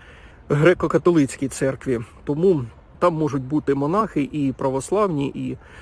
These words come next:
греко-католицькі. Нічого в цьому, м, страшного я не вбачаю.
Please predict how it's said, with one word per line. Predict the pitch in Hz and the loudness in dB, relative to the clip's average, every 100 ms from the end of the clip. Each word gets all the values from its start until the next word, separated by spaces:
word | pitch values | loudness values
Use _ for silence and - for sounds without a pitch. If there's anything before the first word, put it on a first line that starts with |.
| - - | -12 -2
греко-католицькі. | 143 151 - - 131 147 208 196 - 151 139 - - - - - | 2 2 2 -6 -6 -2 -2 -4 -6 -8 -8 -14 -20 -20 -14 -4
Нічого | 165 - 160 | -4 2 2
в | 139 | 2
цьому, | 185 170 151 143 | 2 2 2 0
м, | 151 143 135 | -2 -2 -2
страшного | 131 - 156 - 185 151 | -4 -4 -4 0 0 2
я | 139 156 170 - - - | 2 2 0 -4 -16 -8
не | 147 170 | 0 2
вбачаю. | 143 147 160 - 113 - | 2 2 0 0 -4 -4